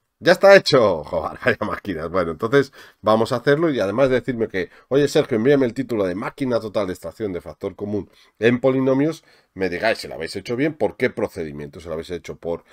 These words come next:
los pasos o a ojo o una mezcla de ambos, que para mí sabéis que es muy interesante y muy importante hablar con vosotros. Bueno, entonces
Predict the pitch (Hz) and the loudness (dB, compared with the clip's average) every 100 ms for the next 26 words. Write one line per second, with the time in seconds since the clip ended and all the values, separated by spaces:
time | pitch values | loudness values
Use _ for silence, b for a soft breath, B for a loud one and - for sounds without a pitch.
0 | b b 82 87 - 139 165 185 190 - | b b -6 -6 0 2 2 2 0 -4
1 | - 139 185 120 92 120 160 - 196 139 | 0 2 4 2 4 4 4 4 2 2
2 | 101 113 110 117 - 110 107 131 151 151 | 0 2 0 -2 -2 0 0 0 0 -4
3 | b b _ 90 85 98 113 117 110 - | b b _ -10 -4 -2 0 0 0 0
4 | 101 107 117 156 139 123 123 117 123 107 | -6 -2 4 6 4 0 -2 0 -2 0
5 | 107 120 117 113 120 123 156 151 B B | 0 0 0 -2 -2 -2 -4 -6 B B
6 | 87 87 87 - 69 64 71 85 92 92 | -6 -2 -2 -4 -12 -14 -14 -6 0 0
7 | 90 143 180 175 | 0 -2 0 0